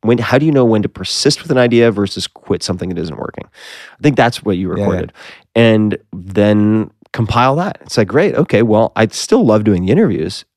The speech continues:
Speaker 1: but there are no rules in podcasting.
Speaker 2: I love those format ones too, because that's, again, how can I make this easier?
Speaker 1: Yeah, yeah. How can
Speaker 2: Yeah.
Speaker 1: I make it easier?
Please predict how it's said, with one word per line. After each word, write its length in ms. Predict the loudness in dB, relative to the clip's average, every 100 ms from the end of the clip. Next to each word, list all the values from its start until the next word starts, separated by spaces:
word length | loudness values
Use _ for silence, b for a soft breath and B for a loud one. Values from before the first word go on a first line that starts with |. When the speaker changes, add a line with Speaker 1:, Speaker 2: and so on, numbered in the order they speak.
| -20 -20 _
Speaker 1:
but 360 | 2 2 0 _ _ _ _
there 100 | -2
are 40 | 2
no 120 | 2
rules 600 | 2 -2 -4 -2 -4 -8 -10
in 80 | -8
podcasting. 120 | -2 0
Speaker 2:
I 40 |
love 220 | 2 2
those 200 | 2 2
format 380 | 0 0 0 0
ones 300 | 0 -2 -2
too, 160 | -2 -2
because 840 | -2 -2 0 2 2 -2 -4 -10 _ _ _ _ -6
that's, 240 | -4 -4
again, 420 | -4 0 2 0
how 200 | -2 -4
can 120 | -2
I 80 | -4
make 180 | -4 -6
this 140 | -8 -6
easier? 340 | -6 -2 0
Speaker 1:
Yeah, 480 | 0 0 0 0 0
yeah. 200 | 0 0
How 140 | 0 0
can 80 | 2
Speaker 2:
Yeah. 40 |
Speaker 1:
I 40 | 2
make 140 | 2
it 80 | 0 0
easier? 340 | 0 2